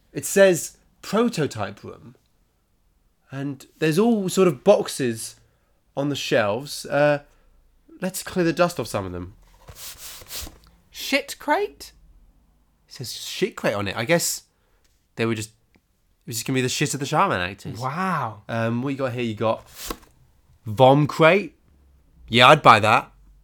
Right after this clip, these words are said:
Speaker 2: Spit crate over here, Ferg.
Speaker 1: All right. Uh, what's here? There's one down the bottom here. Snot crate.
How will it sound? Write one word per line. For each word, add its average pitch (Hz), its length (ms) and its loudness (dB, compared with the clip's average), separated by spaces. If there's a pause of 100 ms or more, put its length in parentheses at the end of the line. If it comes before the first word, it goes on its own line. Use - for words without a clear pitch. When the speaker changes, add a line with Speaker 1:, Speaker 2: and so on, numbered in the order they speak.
(260)
Speaker 2:
Spit - 420 2
crate 330 320 2 (120)
over 254 200 6
here, 277 200 4
Ferg. 311 300 2 (200)
Speaker 1:
All 160 140 4
right. 190 300 6 (1160)
Uh, 139 120 -2
what's 139 200 -6
here? 107 280 -6
There's 117 180 -14
one 123 100 0
down 113 100 2
the 104 60 0
bottom 120 240 2
here. 151 220 2 (1080)
Snot - 480 6
crate. 101 320 -4